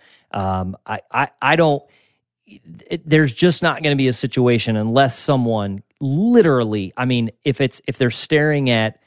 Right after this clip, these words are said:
supporting their family with food and sustenance as opposed to a bill is the only time, personally, I'm gonna say, "Just don't pay it." But always I'm gonna say, "Have that phone call first." I mean, people, you're still dealing with human beings.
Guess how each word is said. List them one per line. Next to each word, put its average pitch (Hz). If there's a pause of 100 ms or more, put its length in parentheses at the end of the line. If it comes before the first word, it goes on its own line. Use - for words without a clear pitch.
(240)
supporting 170
their 147
family 113
with 101
food 127
and 107
sustenance 95
as 110
opposed 110
to 110
a 101
bill 92 (320)
is 98
the 113
only 131
time, 110
personally, 98
I'm 117
gonna 113
say, 95 (680)
"Just 113
don't 98
pay 101
it." -
But -
always 143
I'm 113
gonna 110
say, 101 (200)
"Have 120
that 110
phone 104
call 95
first." - (100)
I 135
mean, 131
people, 202 (160)
you're 160
still 277
dealing 147
with 110
human 110
beings. -